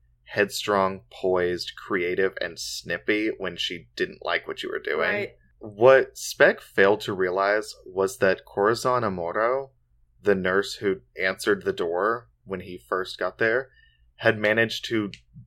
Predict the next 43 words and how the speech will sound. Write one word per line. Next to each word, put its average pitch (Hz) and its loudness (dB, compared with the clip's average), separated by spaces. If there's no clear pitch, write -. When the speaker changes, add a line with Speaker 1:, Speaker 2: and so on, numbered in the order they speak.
Speaker 1:
hide 98 0
under 95 -4
a 85 -2
bed. - -4
And 107 -4
Speaker 2:
Oh 214 8
Speaker 1:
she 214 2
Speaker 2:
my 214 2
Speaker 1:
stayed 190 6
Speaker 2:
God. 202 2
Speaker 1:
hidden 104 2
under 98 -2
this 98 -2
bed 92 2
until 101 -4
six - -2
A 90 -4
M. 107 -10
So - -2
hours 98 2
after 87 -8
he'd - -10
left. - -6
Speaker 2:
Yeah. 247 -2
Speaker 1:
She - -2
was 98 4
hiding 92 2
while 87 0
Speaker 2:
All 220 8
of 214 -2
this 196 -2
Speaker 1:
all - -4
her 190 0
Speaker 2:
is 175 -4
Speaker 1:
friends 165 0
Speaker 2:
happening. 147 -2
Speaker 1:
were 90 -6
being 85 -2
murdered. - -2
Speaker 2:
Oh 233 8
my 180 -8
Speaker 1:
Yeah. - 0
Speaker 2:
God. 185 -4